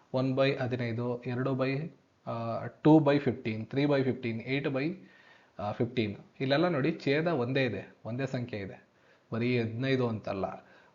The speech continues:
ಒನ್ by ಟೂ, ಸೆವೆನ್ by ಟೂ, ನೈನ್ by ಟೂ, ಲೆವೆನ್ by ಟೂ. ಇಲ್ಲೂ ಇದು ಈ ಎಕ್ಸಾಂಪಲ್ ಕೂಡ ಆಗುತ್ತೆ. ಛೇದದ ಸಂಖ್ಯೆ ಒಂದೇ ಇದ್ದು, ನೋಡಿ, ಎಷ್ಟೇ ಇರ್ಲಿ ಆ ಸರಣಿ, ಛೇದ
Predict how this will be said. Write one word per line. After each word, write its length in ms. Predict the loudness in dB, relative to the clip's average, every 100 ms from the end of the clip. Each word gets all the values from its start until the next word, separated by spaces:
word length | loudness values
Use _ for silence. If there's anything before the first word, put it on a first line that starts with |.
| -4
ಒನ್ 220 | -2 0
by 180 | 0 -2
ಟೂ, 480 | -2 -2 -2 -4 -8 -16 _ _ _ _ _ _ _ -4
ಸೆವೆನ್ 340 | 0 2 2
by 140 | 2 0
ಟೂ, 420 | 0 -2 -2 -6 -12 _ _ _ _ _ _ _ -2
ನೈನ್ 320 | 0 2 2
by 180 | 2 2
ಟೂ, 440 | 0 0 0 -2 -8 _ -2
ಲೆವೆನ್ 340 | 2 4 4
by 160 | 2 0
ಟೂ. 340 | -2 -4 -4 2
ಇಲ್ಲೂ 260 | 6 6
ಇದು 300 | 6 8 8
ಈ 100 | 8
ಎಕ್ಸಾಂಪಲ್ 440 | 8 6 4 2 0
ಕೂಡ 140 | 0
ಆಗುತ್ತೆ. 760 | 0 -2 -4 -4 -4 -8 -20 -20 -20 _ -2
ಛೇದದ 500 | 4 6 8 6 4 2
ಸಂಖ್ಯೆ 280 | 2 4
ಒಂದೇ 500 | 4 4 2 4 6 6
ಇದ್ದು, 640 | 2 -2 -2 -4 -8 -20 _ _ _ _ _ -20 -20 _ -6
ನೋಡಿ, 200 | -4 -6
ಎಷ್ಟೇ 640 | -4 -4 -4 2 10 10
ಇರ್ಲಿ 240 | 10 6
ಆ 60 | 0
ಸರಣಿ, 600 | -2 -6 -4 -4 -6 -6
ಛೇದ 600 | 0 0 0 -2 -4